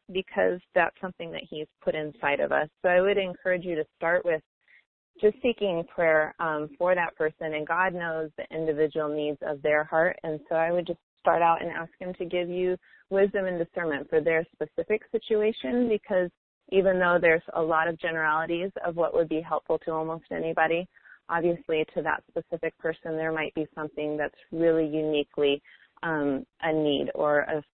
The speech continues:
specific way that, that they could receive that love in, in an extra powerful measure. So I would start with that. And then, um, I, I turned to the back of my book here and I, to the section where I asked that question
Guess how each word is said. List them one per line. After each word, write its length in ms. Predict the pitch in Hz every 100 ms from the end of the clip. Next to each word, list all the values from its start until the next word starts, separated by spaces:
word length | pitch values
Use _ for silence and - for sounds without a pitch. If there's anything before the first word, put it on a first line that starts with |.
| -
specific 520 | 165 - 160 160 -
way 400 | 147 147 147 143 -
that, 220 | 151 147 - -
that 160 | 151 143 -
they 300 | 156 151 143
could 120 | - 147
receive 500 | 143 143 - 151 147
that 220 | 147 -
love 300 | 147 143 143 - -
in, 340 | 151 143 139 -
in 120 | 151
an 100 | 143
extra 300 | 143 - -
powerful 440 | - 143 139 - 147
measure. 380 | 143 180 190 220 _ _ _ _ _ _ _
So 240 | 180 160 165 _ - - -
I 60 | 170
would 160 | 165 -
start 220 | 160 151
with 120 | 175 -
that. 240 | 196 202 - _ - _
And 240 | - 185 185
then, 200 | 190 190 190 -
um, 520 | 180 175 165 165 156 _ _ _ _ _ _ _ -
I, 200 | 180 175 - _
I 80 | 180 -
turned 220 | 247 247
to 80 | 269
the 100 | 196
back 260 | 190 175 175
of 160 | 196 190
my 140 | 185
book 180 | 175 180 - -
here 240 | 175 165 -
and 160 | 175
I, 220 | 165 160 - _ - -
to 60 | 175
the 120 | 170 -
section 400 | 185 - 185 165
where 260 | 160 160
I 60 | 156 -
asked 200 | 302 -
that 180 | 180 -
question 580 | - 170 - 190 175